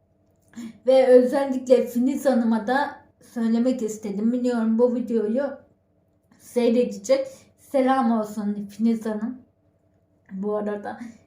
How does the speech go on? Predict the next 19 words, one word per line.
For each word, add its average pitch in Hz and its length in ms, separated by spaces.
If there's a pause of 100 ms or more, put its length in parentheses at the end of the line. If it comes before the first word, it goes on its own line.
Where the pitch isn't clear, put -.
(120)
dediğim 277 360
gibi 208 140
arkadaşlar 202 840
siz 262 320
söyleyin. 240 680 (260)
Bana 240 380
ne 247 220
açınım 220 560
istiyorsanız 220 1000 (520)
dediğim 262 340
gibi 214 160
üçüncü 262 580
kişiler 226 480
hariç 220 640 (340)
her 349 280
şey 233 300
olabilir. 202 580
Platonikler 226 960
için, 196 420